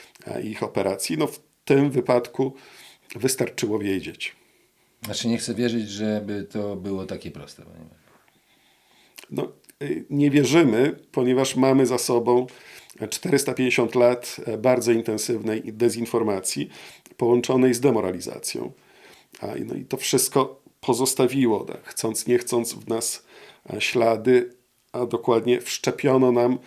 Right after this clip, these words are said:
Speaker 1: zaprogramowaną bezradność.
Speaker 2: To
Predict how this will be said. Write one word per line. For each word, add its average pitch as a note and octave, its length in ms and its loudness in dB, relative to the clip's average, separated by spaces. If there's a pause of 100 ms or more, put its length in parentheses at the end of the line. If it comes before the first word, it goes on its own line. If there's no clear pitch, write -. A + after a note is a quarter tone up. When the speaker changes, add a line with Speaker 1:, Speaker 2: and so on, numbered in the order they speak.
(280)
Speaker 1:
zaprogramowaną A#2+ 1000 2
bezradność. - 760 -4 (760)
Speaker 2:
To - 100 -18